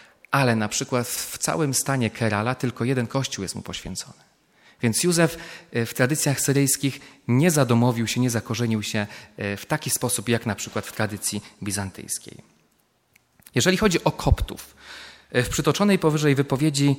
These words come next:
e, Gabriele Giamberardiniego, tym drugim punktem ewolucji liturgicznego wspomnienia Józefa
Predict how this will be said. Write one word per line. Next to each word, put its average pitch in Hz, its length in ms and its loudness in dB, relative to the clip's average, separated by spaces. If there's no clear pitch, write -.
e, 110 220 2
Gabriele 127 440 2
Giamberardiniego, 117 1040 4
tym 117 100 0
drugim 151 280 4
punktem 151 440 0
ewolucji 120 520 0
liturgicznego 113 600 -2
wspomnienia 120 460 0
Józefa 120 480 -4